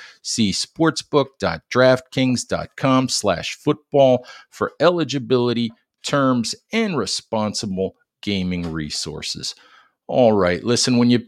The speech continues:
think about picking the Giants-Dolphins game, there's, there's really no legitimate way that you can pick the Giants to win the football game. The, uh,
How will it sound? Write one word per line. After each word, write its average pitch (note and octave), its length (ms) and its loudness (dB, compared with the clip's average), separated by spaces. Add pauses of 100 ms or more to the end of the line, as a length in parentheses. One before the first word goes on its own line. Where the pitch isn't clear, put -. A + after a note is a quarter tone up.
think D#3+ 240 -2
about A#2+ 460 0
picking B2 540 0 (460)
the A2 440 2
Giants-Dolphins G#2+ 1300 0
game, G2 420 -2 (340)
there's, A#2 420 4 (600)
there's D#3 220 2
really F#3+ 240 6
no D3+ 160 4
legitimate B2+ 560 0
way A2+ 180 0
that G2+ 80 -4
you G2+ 140 -8
can G2+ 160 -6
pick - 220 -4
the G2+ 100 -4
Giants F#2 480 -4
to - 80 -6
win F2+ 300 -2
the E2 60 -6
football E2+ 520 -4
game. E2 340 -8 (460)
The, F#2 440 2
uh, E2+ 180 2